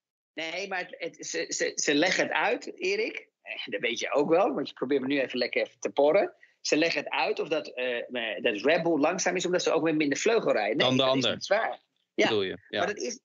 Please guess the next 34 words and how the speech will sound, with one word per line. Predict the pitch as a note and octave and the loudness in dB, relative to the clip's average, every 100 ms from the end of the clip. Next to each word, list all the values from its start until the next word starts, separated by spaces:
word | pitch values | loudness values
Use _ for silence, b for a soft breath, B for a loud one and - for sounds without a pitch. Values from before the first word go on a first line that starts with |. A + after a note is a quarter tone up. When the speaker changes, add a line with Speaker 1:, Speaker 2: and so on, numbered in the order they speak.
| _ | _
Speaker 1:
ja, | F#3 D3+ | -6 -4
maar, | D3 - | -6 -10
maar | - F3+ F3+ - | -6 -6 -6 -4
dat | F3 | -4
is | - - | -4 -6
niet | C4 F#3 | -6 -2
waar, | - D#3+ | 0 0
want | F3 | 0
misschien | - - G3+ | 0 -2 0
zit | G3 E3 | 0 2
de | |
Red | D3+ F3+ | 2 4
Bull | E3 D#3 | 4 4
wel | D#3 C#3+ | 4 2
als | D3 | -2
de | - | -4
maximale, | C#3 C#3 - C3 G3+ A#3 D3+ G#2+ | -6 -6 -6 -4 -4 -2 -4 -4
weet | C3 - | -4 0
je | |
wel. | F#3 | 0
Want | G#3 - | 0 -6
ze | - | 0
kunnen | G#3+ B3 | 2 2
niet | G#3 D#3+ | -4 -2
meer | E3 D3+ | 0 2
geven, | D#3+ C#3+ C#3+ | 2 0 0
omdat | D3 D3 | -4 -2
ze | |
dan | C#3+ C3+ | 0 -2
de | C3 | -4
flow | - G3+ G#3 E3+ | 2 4 6 4
weghalen | D#3+ D3+ D3 C#3+ - | 4 2 2 0 2
over | D3 C3+ | 0 0
de, | C3+ | -2